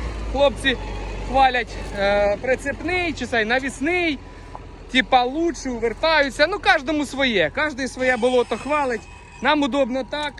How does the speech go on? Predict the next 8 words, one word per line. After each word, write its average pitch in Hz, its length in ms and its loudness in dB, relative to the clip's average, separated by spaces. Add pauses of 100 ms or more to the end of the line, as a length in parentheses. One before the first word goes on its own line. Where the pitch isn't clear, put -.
(100)
масиви 240 500 -6
нормальні, 247 680 -4 (840)
так - 180 0
що 233 160 -2
ми 262 140 2
можемо 233 400 -2
працювати 233 760 0
і 233 200 0